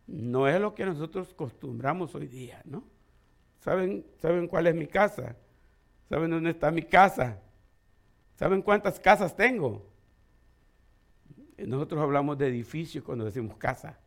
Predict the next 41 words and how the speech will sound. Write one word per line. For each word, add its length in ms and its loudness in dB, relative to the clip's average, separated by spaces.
Pero 200 -2
en 80 2
la 100 4
Biblia, 360 0
cuando 260 -4
dice 300 -4
casa, 300 2
habla 420 0
de 100 0
la 160 -2
gente 560 -2
que 140 -12
ocupa 420 -8
el 220 -6
hogar. 500 -8
Nosotros 460 -2
más 180 0
bien 180 2
usamos 400 0
la 140 0
palabra 380 2
hogar 480 6
hoy 160 2
día, 320 -2
que 380 0
recientemente 800 -4
ya 120 4
no 120 0
he 40 -2
oído 320 2
la 140 -2
palabra 380 4
hogar. 500 2
Será 320 0
porque 260 -6
la 120 0
familia 320 -2
está 160 -8
en 120 -2
extinción, 760 -4
¿no? 160 -8